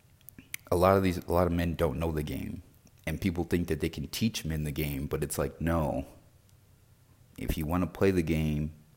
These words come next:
you wanna know the game, you gotta study it, which means you gotta be around it. You're gonna need, you need in-field experience to understand women.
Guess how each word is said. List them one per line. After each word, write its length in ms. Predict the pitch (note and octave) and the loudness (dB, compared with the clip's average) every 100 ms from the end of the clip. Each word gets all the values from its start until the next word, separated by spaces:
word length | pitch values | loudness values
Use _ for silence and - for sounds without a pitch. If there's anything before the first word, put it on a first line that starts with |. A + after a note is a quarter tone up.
| - - | -20 -12
you 100 | D2 | -6
wanna 160 | D2+ C#2+ | -4 -4
know 220 | D2 F2 | -2 -2
the 100 | E2+ | -2
game, 220 | D2+ D2+ | -2 -2
you 60 | D#2 | 0
gotta 180 | D2 C#2 | 0 0
study 580 | - - E2+ E2 D2 C#2 | -2 0 0 0 -2 -4
it, 120 | - - - - - - - _ | -6 -12 -20 -20 -20 -20 -20 _
which 200 | E2 - | -10 -6
means 120 | D#2+ | -4
you 60 | D2+ | 0
gotta 220 | E2 D2 | 0 0
be 180 | C#2+ D2+ | -2 -4
around 560 | C#2 D2 D#2+ E2 D2+ D2 | -4 0 2 2 0 -4
it. 100 | D2 | -4
You're 60 | |
gonna 160 | D#2+ D#2 | -2 0
need, 280 | D#2+ D2+ - | -2 -4 -4
you 260 | E2+ E2+ | -4 -2
need 260 | E2+ D2 - | -2 -4 -4
in-field 1400 | E2 F#2 G2 G2 F#2+ - - G2 F#2+ E2+ C#2 - C#2 - - - - - | 0 2 4 2 -2 -6 -2 2 4 4 2 -2 -6 -12 -20 -20 -20 -6
experience 920 | - - - - F#2 F#2 D#2+ C#2 D2 - | -4 6 6 6 6 6 6 0 -2 -4
to 180 | - | -4
understand 600 | C2+ D2+ - - D2+ D2+ | -2 -2 -4 -2 -2 0
women. 440 | D2 C2+ - - | -2 -4 -6 -8